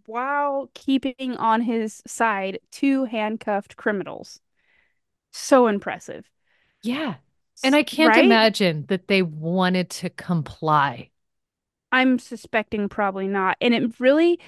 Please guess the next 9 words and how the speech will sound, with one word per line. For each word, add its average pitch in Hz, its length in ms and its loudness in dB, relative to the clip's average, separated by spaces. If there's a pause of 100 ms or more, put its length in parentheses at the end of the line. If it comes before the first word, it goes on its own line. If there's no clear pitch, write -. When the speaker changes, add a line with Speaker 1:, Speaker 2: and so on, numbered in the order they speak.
(260)
Speaker 1:
reading 277 340 6
that 339 180 6
story 254 320 -2
made 226 240 -8
me 233 160 -10
wonder 208 560 -8 (680)
what 214 240 2
Mom 202 380 0
thought, - 340 -10